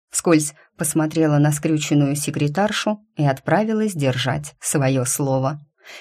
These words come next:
И даже дверь за собой прикрыла старательно, оставив щелочку шириной с фалангу мизинца. Поэтому и услышала: «Холл,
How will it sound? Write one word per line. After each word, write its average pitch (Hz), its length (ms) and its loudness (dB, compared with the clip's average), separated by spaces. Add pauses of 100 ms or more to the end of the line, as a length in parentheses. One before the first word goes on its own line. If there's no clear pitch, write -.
И 202 100 2
даже 262 280 2
дверь 214 320 2
за 214 120 -4
собой 196 380 0
прикрыла 180 560 0
старательно, 139 960 -2 (200)
оставив 254 560 0 (220)
щелочку 147 720 0
шириной 175 720 2
с - 120 -10
фалангу 143 480 2
мизинца. 147 760 0 (340)
Поэтому 262 640 4 (240)
и 196 120 0
услышала: 147 800 0 (240)
«Холл, 127 480 2